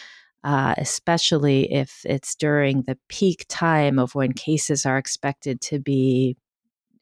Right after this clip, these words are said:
really blossoming in their, in their city, um, it, it's probably best to, to stay home and not expose yourself.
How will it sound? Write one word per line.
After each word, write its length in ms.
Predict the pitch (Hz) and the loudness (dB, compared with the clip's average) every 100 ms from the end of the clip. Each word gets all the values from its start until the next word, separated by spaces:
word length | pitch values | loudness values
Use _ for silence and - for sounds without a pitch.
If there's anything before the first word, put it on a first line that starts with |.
| 156 | -6
really 240 | 156 143 | -2 -2
blossoming 720 | 135 127 143 143 156 135 131 | 0 0 0 -2 -2 2 4
in 140 | 127 131 | 4 2
their, 260 | 135 135 127 - | 2 0 -2 -6
in 160 | 139 | 0
their 180 | 131 143 | 2 2
city, 560 | - - 143 131 127 123 - | 0 0 0 2 0 -4 -8
um, 600 | 131 131 135 135 135 143 - _ _ _ - | -4 -2 -2 -2 -2 -6 -16 _ _ _ -4
it, 180 | 151 - | -4 0
it's 200 | 165 - | -2 -2
probably 720 | - 165 180 160 151 135 123 - | -4 0 0 2 4 4 2 -2
best 500 | 135 143 - - - - | -2 0 -2 -8 -10 -4
to, 340 | 147 - 127 - _ _ _ _ - | -2 0 -2 -6 _ _ _ _ -14
to 120 | 147 | -12
stay 260 | - 135 127 | -4 -2 0
home 420 | 123 156 147 127 | 2 2 2 0
and 140 | 131 | 2
not 180 | 131 127 | 2 0
expose 480 | 127 - - 147 143 | -4 -8 -4 -2 -2
yourself. 640 | 135 - 123 135 - - | -2 -2 -2 -4 -8 -20